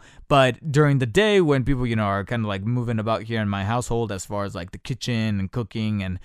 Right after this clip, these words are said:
moving around, go to the bathroom, whatever, it, it, it becomes almost like background noise that you almost don't even notice it, especially when you're starting to really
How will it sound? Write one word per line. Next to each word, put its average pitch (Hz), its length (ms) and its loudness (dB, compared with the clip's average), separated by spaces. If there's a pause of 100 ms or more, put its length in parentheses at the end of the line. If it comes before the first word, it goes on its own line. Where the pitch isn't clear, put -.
(180)
moving 110 220 -6
around, 110 300 -2
go 110 80 -2
to 107 60 -4
the 104 60 -4
bathroom, 104 260 -4
whatever, 104 400 -4 (240)
it, 139 240 -2
it, 143 460 -4
it 160 140 0
becomes 151 340 2
almost 147 180 2
like 123 160 0
background 107 460 0
noise 85 240 -6
that 104 260 0
you 120 340 -2
almost 107 300 -2
don't 101 240 -2
even 95 180 -4
notice 95 300 -6
it, 92 140 -8
especially 104 640 -6
when 107 160 -4
you're 98 200 -8 (140)
starting 104 400 -4
to 101 100 -12
really 101 360 -6